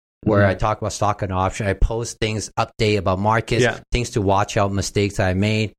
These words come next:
Speaker 1: Hope people don't make it. That's just for people, uh, to talk about their own strategy. As long as it's not a scam, not a self-promotion,
Speaker 2: Yeah.
Speaker 1: I will allow it. But I do have an alumni group where if they sign up for the course, they will have
Speaker 2: Right,
Speaker 1: lifetime
Speaker 2: right.
Speaker 1: access to that. But YouTube,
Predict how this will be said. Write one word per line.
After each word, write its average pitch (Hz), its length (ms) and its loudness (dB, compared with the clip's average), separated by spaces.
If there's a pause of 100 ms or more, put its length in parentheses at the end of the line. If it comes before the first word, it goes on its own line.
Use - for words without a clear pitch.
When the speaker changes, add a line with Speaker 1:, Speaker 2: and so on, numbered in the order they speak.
(440)
Speaker 1:
Hope 110 120 -4
people 117 200 -2
don't 101 160 0
make 104 240 0
it. 117 100 -4
That's 143 180 -2
just 170 140 -4
for 147 160 -2
people, 117 380 -2 (180)
uh, 95 220 0
to - 120 -12
talk 110 220 0
about 110 160 -2
their 95 120 -2
own 135 180 2
strategy. 113 580 0
As 107 140 -4
long 117 140 0
as 110 120 -6
it's 95 80 -8
not 95 180 -2
a 85 40 -10
scam, 135 480 -2
not 117 200 -2
a 101 80 -2
self-promotion, 113 960 0 (140)
Speaker 2:
Yeah. 117 360 2
Speaker 1:
I 113 60 2
will 110 120 4
allow 98 240 2
it. 139 180 -4 (160)
But 117 100 2
I 110 160 0
do 110 180 -4
have 110 280 0
an 110 60 0
alumni 101 420 0
group 90 200 -2
where 95 200 2
if 90 160 -4
they 95 180 0
sign 98 240 0
up 101 140 -4
for - 80 -8
the - 80 -4
course, 110 480 0
they 98 80 -2
will 87 80 -2
have 90 260 -2 (100)
Speaker 2:
Right, 120 140 4
Speaker 1:
lifetime 95 260 0
Speaker 2:
right. 87 240 -4
Speaker 1:
access 101 360 -2
to 85 60 -12
that. 87 120 -12 (160)
But 113 140 0 (360)
YouTube, 175 500 0